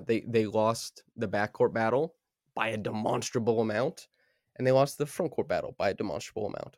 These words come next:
I thought they had a chance to win the backcourt battle coming into this game. This was not I Q's best. This was not R J's best. This was not Dennis's best. They, I don't think they got, like, a, an elevated performance out of any of their guards, really. And the front court,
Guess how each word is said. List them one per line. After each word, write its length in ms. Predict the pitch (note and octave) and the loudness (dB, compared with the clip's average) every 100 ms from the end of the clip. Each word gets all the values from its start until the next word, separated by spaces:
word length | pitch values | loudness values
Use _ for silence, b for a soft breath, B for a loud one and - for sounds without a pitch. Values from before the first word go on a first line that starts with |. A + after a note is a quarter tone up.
| _ | _
I 100 | A#2 | 0
thought 200 | C3 B2+ | 2 2
they 100 | C3 | 4
had 120 | B2+ | 4
a 60 | C3 | 2
chance 380 | - A#2 A#2+ - | 0 -2 -2 -4
to 100 | A#2 | -2
win 240 | A2 A2+ | 0 0
the 80 | A2+ | 0
backcourt 440 | G#2 G#2 - G2+ | 0 -2 -2 -4
battle 240 | F#2+ G2+ G2+ | 0 -2 -2
coming 280 | - G2+ A2+ | -4 -2 -2
into 180 | A#2 | 0
this 160 | A#2+ A#2+ | -2 -2
game. 360 | A#2+ B2 B2 B2 _ _ _ _ | 2 4 4 -4 _ _ _ _
This 200 | A#2+ B2+ | 0 0
was 160 | B2 G#2+ | 0 0
not 220 | A2 A2 | 2 2
I 140 | F2+ G2+ | 0 -2
Q's 300 | - G2+ A2 | -4 -8 4
best. 500 | C#3+ D3+ - - _ _ _ - | 6 6 4 -12 _ _ _ -10
This 180 | A2+ A2+ | -8 -6
was 120 | G#2+ | -4
not 160 | F#2+ - | -4 6
R 180 | B2+ | 6
J's 300 | C3 C3 C3 | 8 6 4
best. 500 | A#2+ B2 B2+ - - _ _ _ _ | 4 4 4 -2 -16 _ _ _ _
This 180 | A#2+ - | -8 -6
was 120 | A#2+ | -2
not 260 | A2 G2 - | 0 -2 4
Dennis's 480 | B2 C3+ C3 C3+ C3 | 6 6 2 -4 2
best. 320 | C3 C3+ C3+ - | 4 4 0 -4
They, 160 | G2+ | -4
I 100 | - | 0
don't 160 | A#2 C3 | 0 0
think 160 | B2 A2+ | -2 -2
they 120 | G#2 | -2
got, 240 | G#2 F#2+ | 0 -2
like, 180 | G2 - | -4 -4
a, 140 | F#2+ - | -6 -4
an 100 | G#2+ | -6
elevated 580 | F2+ A#2 A#2 G#2+ G#2+ G2+ | -2 0 0 0 -2 -4
performance 560 | A2+ G2+ G#2+ A2 A2+ G2+ | -6 -4 -4 -2 -2 -2
out 140 | G2+ | -4
of 140 | G2 - | -6 -8
any 220 | G2 G#2+ | -4 -2
of 160 | A2+ A2+ | -2 2
their 140 | A#2+ | 2
guards, 420 | A#2+ A#2+ A#2+ A#2+ | 4 2 2 -2
really. 460 | G2+ A2+ B2+ C#3+ - _ _ _ - | -2 0 0 -2 -4 _ _ _ 2
And 240 | A2+ A#2 | 2 2
the 60 | A2 | 0
front 240 | - G3 | 0 0
court, 260 | - B2 | 4 4